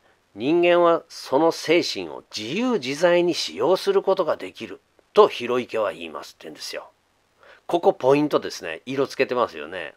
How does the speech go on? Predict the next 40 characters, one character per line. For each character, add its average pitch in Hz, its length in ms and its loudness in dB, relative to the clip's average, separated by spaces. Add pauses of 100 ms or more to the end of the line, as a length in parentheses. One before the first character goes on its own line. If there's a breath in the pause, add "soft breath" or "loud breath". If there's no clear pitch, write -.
文 92 180 -14
章 76 200 -12
に。 69 240 -20 (640 loud breath)
人 170 360 2
間 196 340 6
は 165 360 6 (280)
そ - 360 -2
の 139 400 6
心 190 640 4
の 185 260 4 (100)
あ 107 220 2
り 160 220 -6
よ 175 220 4
う 165 60 2
や 139 160 4
持 98 220 -2
ち - 240 -6
方、 156 320 -2
心 185 460 4
の 175 100 2
働 170 500 -2
き 180 200 -2
を 190 180 6 (320 loud breath)
自 139 340 -4
由 226 180 0
自 160 260 -4
在 180 320 0
に 196 100 -2
使 - 300 -8
用 160 240 0
す 208 180 -2
る 202 100 0
こ 202 140 0
と 196 120 0
が 139 120 0
で 98 160 -12
き 123 140 -10
る 113 140 -10
っ - 20 -20 (180)
て 123 220 -4